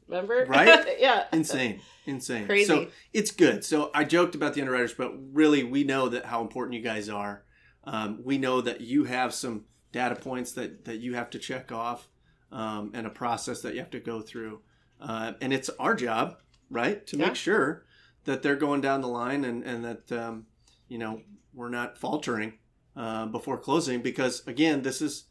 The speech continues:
Speaker 2: we don't take ourselves seriously, but we take the job seriously.
Speaker 1: Yep.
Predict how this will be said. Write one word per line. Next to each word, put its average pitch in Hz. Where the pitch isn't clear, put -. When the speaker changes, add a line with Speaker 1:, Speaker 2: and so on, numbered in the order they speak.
Speaker 2:
we 151
don't 185
take 165
ourselves 131
seriously, 175
but 143
we 135
take 135
the 120
job 127
seriously. 190
Speaker 1:
Yep. -